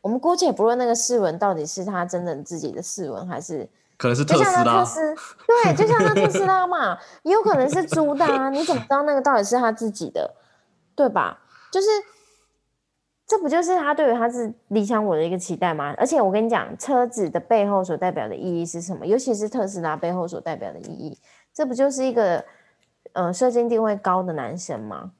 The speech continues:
Speaker 1: 有钱嘛。
Speaker 2: 嗯，嗯，
Speaker 1: 对啊。
Speaker 2: 嗯，嗯，嗯，嗯。
Speaker 1: 对啊，所以我觉得这某个部分其实也就是对，他对于，就是，就是回到你一开始讲的，他想要别人看到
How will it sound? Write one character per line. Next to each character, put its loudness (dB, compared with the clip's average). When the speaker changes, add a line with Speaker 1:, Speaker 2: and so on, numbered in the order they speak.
Speaker 1:
有 2
钱 0
嘛。 0
Speaker 2:
嗯， 0
嗯， 2
Speaker 1:
对 4
啊。 2
Speaker 2:
嗯， -6
嗯， -6
嗯， -10
嗯。 -10
Speaker 1:
对 2
啊， 2
所 2
以 4
我 4
觉 -2
得 4
这 2
某 0
个 -2
部 0
分 0
其 -4
实 -4
也 0
就 -2
是 -4
对， -4
他 0
对 2
于， -2
就 4
是， 2
就 0
是 4
回 2
到 2
你 -2
一 -2
开 -2
始 -2
讲 -8
的， -10
他 -2
想 -6
要 0
别 4
人 0
看 -6
到 -2